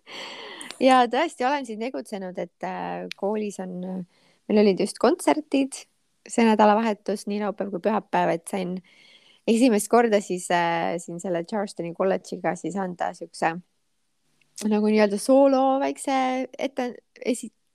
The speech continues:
eh, kuidas ma nüüd ütlen, laulukese siis, et selle etenduse käigus. Ja kõik läks väga hästi, väga lahe oli ja, ja üldse nagu hästi tore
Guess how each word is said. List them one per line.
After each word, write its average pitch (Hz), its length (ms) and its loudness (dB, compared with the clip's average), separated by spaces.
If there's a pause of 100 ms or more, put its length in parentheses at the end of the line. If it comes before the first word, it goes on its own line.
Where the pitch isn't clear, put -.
(160)
eh, 208 200 -4
kuidas 208 220 -4
ma 190 100 0
nüüd 175 120 -2
ütlen, 175 240 2 (140)
laulukese 196 760 4
siis, 175 300 -4 (300)
et 190 240 -4 (200)
selle 190 220 2 (340)
etenduse 185 420 -4
käigus. 180 340 -2 (1300)
Ja 254 320 8
kõik 302 180 2
läks 302 200 -2
väga 277 200 0
hästi, 277 280 -4
väga 233 160 -2
lahe 240 360 0
oli 185 200 -4 (100)
ja, 185 180 -6 (1160)
ja 220 100 0
üldse 233 240 -6
nagu 202 140 -6
hästi 226 200 -12
tore 233 220 0